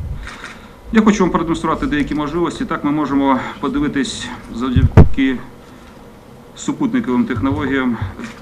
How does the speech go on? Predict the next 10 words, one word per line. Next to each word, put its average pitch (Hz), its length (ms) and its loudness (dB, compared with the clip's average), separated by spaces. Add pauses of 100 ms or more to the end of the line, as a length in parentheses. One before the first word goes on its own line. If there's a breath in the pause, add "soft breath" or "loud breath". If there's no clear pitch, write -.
не 139 100 2
тільки 151 240 0
на 139 100 0
будь-яку 135 320 -2
точку 123 500 -4 (180)
на 131 100 -4
території 123 360 -4
нашої 120 260 -4
країни, 117 300 0
но 175 260 0